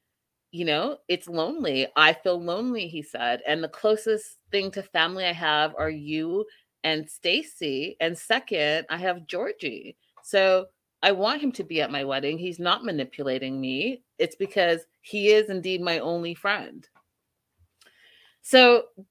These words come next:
Darcy had a little bit, she's like, "Okay, well, let me think about it." She had a little bit of a change of heart.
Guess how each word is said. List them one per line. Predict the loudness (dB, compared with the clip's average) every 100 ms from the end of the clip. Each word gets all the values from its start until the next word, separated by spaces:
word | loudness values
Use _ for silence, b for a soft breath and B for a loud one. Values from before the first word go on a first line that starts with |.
| _
Darcy | 6 6 6
had | 2 4
a | 4
little | 4 4
bit, | 2
she's | -4 0
like, | 2
"Okay, | 2 2
well, | 4 4 4 2 0
let | 2 2
me | 2
think | -2 -6
about | 2 4 4
it." | 4 0
She | -2
had | 0
a |
little | 0 -2
bit | -2 -2
of | -4
a |
change | -4 -4 -4
of | -6
heart. | 0 2 4 2